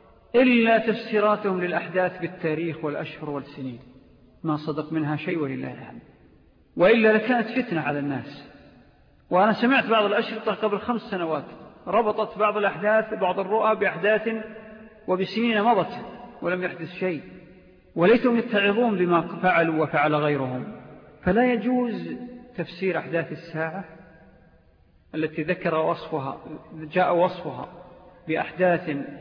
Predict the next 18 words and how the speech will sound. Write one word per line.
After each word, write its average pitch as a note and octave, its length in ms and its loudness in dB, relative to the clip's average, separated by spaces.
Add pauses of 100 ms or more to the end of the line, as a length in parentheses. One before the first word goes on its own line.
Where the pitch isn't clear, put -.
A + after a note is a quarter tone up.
(300)
أو D#3 160 4
وقائع D#3 720 4
أو E3+ 160 4
أشخاص F#3 440 -2
عن D#3+ 100 -2
النبي E3+ 180 -2
صلى E3+ 200 -2
الله D#3+ 100 -4
عليه G3+ 140 0
وسلم، A#3+ 160 -2 (640)
لا D#3+ 120 4
يجوز E3 420 0
تفسيرها D#3+ 680 -4 (480)
عن C#3 140 -2
النحو D#3 360 -2
الذي C#3+ 220 -2
فسروها C#3 560 -6
به، C#3 140 -12